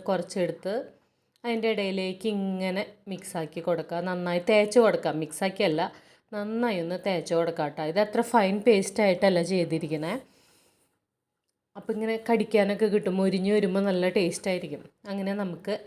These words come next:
എല്ലാ മത്തിയിലും തേച്ച് നല്ല, ആ, നന്നായി ഉപ്പും മുളകൊക്കെ പിടിക്കാനായിട്ട് നമുക്ക് മാറ്റി വയ്ക്കാം കേട്ടോ. ഉള്ളിലൊക്കെ നന്നായി അതിൻ്റെ വയറ്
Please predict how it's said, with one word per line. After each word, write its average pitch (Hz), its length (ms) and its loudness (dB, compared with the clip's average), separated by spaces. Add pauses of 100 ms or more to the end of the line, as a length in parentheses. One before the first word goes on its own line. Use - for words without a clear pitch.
എല്ലാ 190 240 0 (120)
മത്തിയിലും 180 440 -6 (220)
തേച്ച് 175 460 -6 (340)
നല്ല, 180 240 -4 (720)
ആ, - 20 -6 (360)
നന്നായി 180 500 -4
ഉപ്പും 190 280 -2
മുളകൊക്കെ 175 440 4
പിടിക്കാനായിട്ട് 175 600 0 (100)
നമുക്ക് 180 240 -4 (140)
മാറ്റി 196 300 -2
വയ്ക്കാം 170 260 -2
കേട്ടോ. 165 180 0 (600)
ഉള്ളിലൊക്കെ 208 500 0
നന്നായി 196 580 -2 (380)
അതിൻ്റെ 196 320 -2
വയറ് 202 280 4